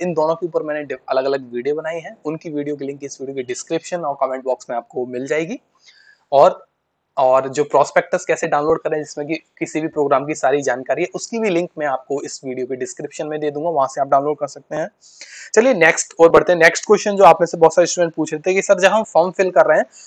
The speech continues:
तो कुछ सब्जेक्ट्स के आगे रेगुलर लिख के आ रहा है और कुछ सब्जेक्ट्स के आगे रेगुलर और ऑनलाइन लिख के आ रहा है, तो हम क्या सिलेक्ट करें? दोस्तों, आ, कोई भी यूनिवर्सिटी, जो,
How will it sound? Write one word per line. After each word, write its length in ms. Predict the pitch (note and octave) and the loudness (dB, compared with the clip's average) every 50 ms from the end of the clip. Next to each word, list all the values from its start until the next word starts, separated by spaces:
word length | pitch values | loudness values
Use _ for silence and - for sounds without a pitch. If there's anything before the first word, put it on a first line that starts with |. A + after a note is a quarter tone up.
| - _ | -20 _
तो 80 | - E3+ | -12 -10
कुछ 260 | - - B3 A#3+ - | -2 -2 -2 -2 4
सब्जेक्ट्स 500 | - F#3 D#3+ D3 E3+ E3+ E3 - - - | 2 2 2 4 2 2 2 2 -4 -4
के 100 | - F#3+ | 0 4
आगे 240 | E3 D3 D#3+ F3+ F3+ | 4 4 4 2 0
रेगुलर 480 | D3 C#3 C#3+ C#3+ D3+ E3 E3+ F3+ F3+ | 2 4 2 2 2 4 4 4 4
लिख 140 | E3+ E3 D#3+ _ - | 4 0 -4 _ 2
के 60 | F3+ | 6
आ 140 | E3+ D#3+ D#3 | 8 8 10
रहा 180 | D#3 D#3 D#3 | 10 8 8
है 120 | D#3+ F#3 C4 - _ - - _ _ - | 8 6 4 2 _ -20 -20 _ _ 4
और 360 | D#3 D3+ D3 D3 D3 D3 D3+ | 8 10 10 12 12 10 10
कुछ 240 | D3 - G#3+ G#3 - | 8 4 0 4 4
सब्जेक्ट्स 360 | G3+ F3 E3 F#3 F3+ - - | 4 6 6 2 2 2 2
के 60 | - | 2
आगे 200 | D#3+ D#3 E3 F#3+ | 2 4 4 2
रेगुलर 440 | F#3 D3+ C#3 D3 D3 D#3 E3+ F#3 F#3 | 0 2 4 4 4 4 4 4 6
और 160 | F#3 F#3 F3+ - | 6 6 4 4
ऑनलाइन 320 | D3 C3+ C3+ C#3 D3 D3 C#3+ | 2 0 0 -2 -4 -4 -4
लिख 160 | C#3 C#3 - - | -4 -6 -4 2
के 60 | C#3+ | 2
आ 40 | C3+ | 4
रहा 80 | D3 | 4
है, 60 | D#3+ | 4
तो 80 | - F#3 | 2 0
हम 120 | F#3+ F#3+ | -2 -2
क्या 200 | F3+ - G3+ F#3+ | -4 0 0 0
सिलेक्ट 320 | F3 - E3 D3 C3+ - - | 2 2 0 0 0 0 -2
करें? 220 | C3+ C3 C3 C3 | -6 -6 -6 -6
दोस्तों, 340 | B2 C#3 C#3+ - - F#3 A#3 - _ _ _ _ _ _ _ _ _ _ - - - - _ - | -6 -8 -8 -4 -6 -6 -6 -6 _ _ _ _ _ _ _ _ _ _ -20 -20 -20 -20 _ -4
आ, 120 | C#3 C3+ C3+ | -2 -2 0
कोई 280 | - - F#3+ G#3 B3 | 4 6 6 6 6
भी 200 | B3 C4 A#3+ G3 | 4 0 0 0
यूनिवर्सिटी, 520 | F3+ E3+ E3+ E3+ D#3+ - - - - E3 D#3 | -2 -2 -2 -2 -2 -4 -6 -6 -4 -4 0
जो, 360 | C#3+ D#3+ D#3+ D#3 D3+ D3+ | 4 6 6 6 4 0